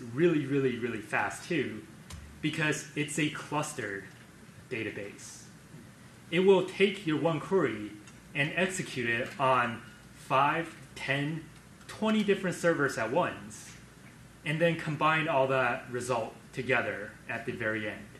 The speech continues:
So hopefully at this point I've convinced you Elasticsearch is pretty awesome and it's something that we really need in WordPress. But now you're thinking,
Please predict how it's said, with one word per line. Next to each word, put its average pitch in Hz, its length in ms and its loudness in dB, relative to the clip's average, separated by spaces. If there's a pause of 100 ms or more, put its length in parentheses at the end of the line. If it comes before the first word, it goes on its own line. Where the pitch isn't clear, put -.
(1800)
So 180 140 6
hopefully 226 420 2
at 175 80 2
this 165 160 0
point 160 400 0
I've 135 240 0
convinced 135 400 -2
you 131 220 0
Elasticsearch 147 720 0
is 127 160 0
pretty 151 280 0
awesome 143 420 0
and 123 120 -6
it's 117 180 -6
something 135 360 -4
that 123 200 -2
we 120 220 -4
really 170 260 2
need 131 260 0
in 104 140 -6
WordPress. - 720 -8 (1300)
But 175 120 2
now 226 180 8
you're 214 160 6
thinking, 160 680 0